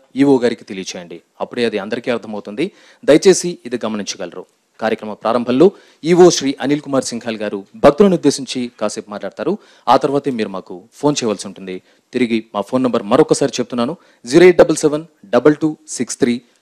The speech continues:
టూ సిక్స్ వన్. ఈ కార్యక్రమాన్ని లైవ్ స్ట్రీమ్ ద్వారా కూడా వీక్షించే అవకాశం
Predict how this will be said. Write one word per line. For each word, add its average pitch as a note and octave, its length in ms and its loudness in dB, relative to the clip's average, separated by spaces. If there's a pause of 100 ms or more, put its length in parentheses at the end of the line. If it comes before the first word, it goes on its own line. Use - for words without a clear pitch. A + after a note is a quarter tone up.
(100)
టూ E3+ 80 6 (100)
సిక్స్ - 220 -12
వన్. D#2+ 120 -16 (260)
ఈ A2 60 -8 (100)
కార్యక్రమాన్ని A2 480 -4 (320)
లైవ్ E3 320 6
స్ట్రీమ్ E3+ 280 -2 (100)
ద్వారా B2 180 4 (100)
కూడా A2+ 160 -2 (100)
వీక్షించే G#2+ 440 -8 (240)
అవకాశం G#2+ 320 -10